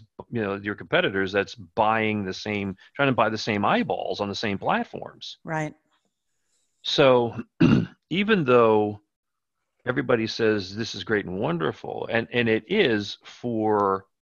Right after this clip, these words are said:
Speaker 1: it is if you have the money, you know, to do this up front. But bigger companies have more money, they start, you know, out buying everybody. Um,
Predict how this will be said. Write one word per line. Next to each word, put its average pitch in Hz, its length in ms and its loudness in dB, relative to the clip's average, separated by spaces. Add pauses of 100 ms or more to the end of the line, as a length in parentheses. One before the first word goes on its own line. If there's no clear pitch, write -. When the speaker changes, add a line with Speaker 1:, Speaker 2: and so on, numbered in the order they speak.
(540)
Speaker 1:
it 135 280 0
is 180 200 4
if 170 140 -2
you 127 80 0
have 117 200 0
the 104 100 -2
money, 101 640 0 (260)
you - 100 -4
know, 90 120 0
to - 180 -8
do 107 200 -6
this 104 180 -4
up 82 140 -8
front. - 260 -2 (320)
But 104 320 2 (240)
bigger 123 240 2
companies 101 400 -4
have 92 120 0
more 101 240 0
money, 92 260 -2
they 92 160 -6
start, 92 380 -6 (540)
you 110 80 0
know, 92 160 -2
out 95 340 -2
buying 110 540 2
everybody. - 720 -10 (460)
Um, 98 680 2